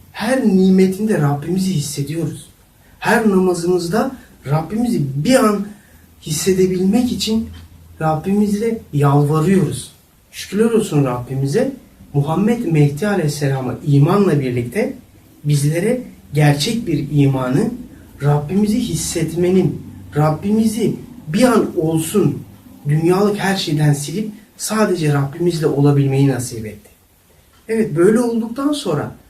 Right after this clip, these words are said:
tabii insanların bize bakış açısı değişti. Eşimiz, dostumuz, arkadaşlarımız bizden uzaklaştı. Neden uzaklaştı? Daha öncesinde bizi herkes çok seviyordu.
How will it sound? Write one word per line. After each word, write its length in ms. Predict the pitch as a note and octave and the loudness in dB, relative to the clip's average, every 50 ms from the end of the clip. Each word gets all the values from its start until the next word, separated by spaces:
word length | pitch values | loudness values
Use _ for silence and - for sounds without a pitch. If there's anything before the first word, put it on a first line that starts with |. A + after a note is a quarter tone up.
| _ _ _ _ _ - _ - - - - | _ _ _ _ _ -20 _ -20 -20 -14 -8
tabii 180 | - A3+ G3+ | -4 -4 -2
insanların 720 | - F#3 F#3 F#3+ F#3+ - G3+ G3+ G3+ G#3 G#3 G#3+ A3 G3 | 0 2 2 2 0 0 -2 -2 0 0 0 0 0 0
bize 220 | E3+ D#3+ F#3 F#3 E3+ | 0 0 0 0 0
bakış 280 | E3+ E3 D#3+ - - | 0 -4 -4 -6 -6
açısı 380 | F3+ D#3+ D#3+ - - - F3+ E3 | -6 -6 -8 -8 -10 -10 -8 -4
değişti. 480 | D3+ D3+ D3 C#3+ C#3 - - C#3+ - - - - - - - - - - - | 0 0 0 0 0 -2 -6 -8 -10 -10 -12 -18 -18 -18 -16 -14 -14 -10 -6
Eşimiz, 640 | D#3 D#3 D#3+ - - F3 E3+ F3 E3+ E3 D#3+ D#3 D3 | -4 -2 -2 0 2 2 2 2 2 0 -2 -2 0
dostumuz, 640 | D3+ C#3+ C#3+ C#3+ - - - F3+ F3 F3 E3+ E3+ - | 2 2 2 2 0 -4 -2 0 0 0 0 -2 -6
arkadaşlarımız 1080 | C3+ C3 C#3 C#3 C#3 - D#3+ D#3+ D#3+ E3 D#3 D3+ - F3+ E3+ F3+ F#3 G#3+ A3+ A3 - - - - - _ _ _ - D3 | -6 -4 -4 -4 -4 -4 -4 -4 -2 -2 -2 -2 -2 0 0 2 2 2 2 0 -2 -6 -14 -20 -20 _ _ _ -8 -4
bizden 320 | C#3+ D3+ F3 F3 E3 C#3+ - B2+ | -2 0 0 0 0 -2 -2 -4
uzaklaştı. 760 | A#2+ C3 C3+ C3 B2+ - C#3 C3+ C3+ B2 - - - C#3+ B2 - - - _ _ _ _ _ - D3 | -4 -2 -2 -2 -2 -2 -2 -2 -2 -2 -4 -6 -6 -6 -8 -8 -12 -18 _ _ _ _ _ -6 -4
Neden 420 | D#3 E3 E3+ A3+ B3+ C4+ C#4 - - - - _ _ _ - | -2 0 2 2 2 2 0 -4 -8 -12 -20 _ _ _ -8
uzaklaştı? 760 | C#3+ C3+ C3+ C3 B2 B2 B2 C3 B2+ B2+ B2 B2 - - G#3 G#3+ G#3+ - - _ _ _ _ _ - D3+ | -8 -6 -4 -6 -6 -6 -8 -8 -8 -8 -8 -10 -12 -12 -14 -14 -14 -16 -20 _ _ _ _ _ -12 -8
Daha 220 | D#3 D3+ F3+ B3 | -4 -2 0 2
öncesinde 800 | B3+ A#3+ G#3+ - F3 E3+ - - E3+ E3 D#3+ F3+ A#3 C4 C#4+ - - - _ _ _ _ - | 2 2 2 2 2 2 0 0 -2 -2 0 0 0 -2 -2 -6 -12 -20 _ _ _ _ -4
bizi 180 | D3 D3+ G#3 | 0 0 2
herkes 480 | A#3 - A3+ - C#3 - E3 F#3 F#3 - | 2 2 0 0 -2 0 -2 -2 -2 -2
çok 220 | - A3 B3+ B3 | -2 -2 0 -2
seviyordu. 500 | - - B3+ A3+ F#3 E3+ D3+ C#3 B2 A#2 | -2 -2 -2 0 0 0 -2 -4 -6 -8